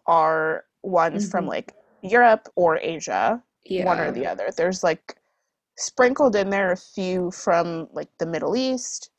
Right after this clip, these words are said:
Speaker 1: Um,
Speaker 2: Mm-hmm.
Speaker 1: sometimes they'll tell a story from the Pacific Islands or Latin America, and once they told a story from Sub-Saharan Africa. So
Speaker 2: Mm-hmm.
Speaker 1: it just isn't really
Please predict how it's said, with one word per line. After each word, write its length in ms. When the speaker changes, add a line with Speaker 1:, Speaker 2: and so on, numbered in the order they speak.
Speaker 1:
Um, 260
Speaker 2:
Mm-hmm. 60
Speaker 1:
sometimes 1040
they'll 500
tell 180
a 60
story 360
from 180
the 80
Pacific 420
Islands 600
or 100
Latin 280
America, 800
and 260
once 480
they 120
told 240
a 40
story 320
from 160
Sub-Saharan 580
Africa. 520
So 520
Speaker 2:
Mm-hmm. 80
Speaker 1:
it 80
just 260
isn't 260
really 360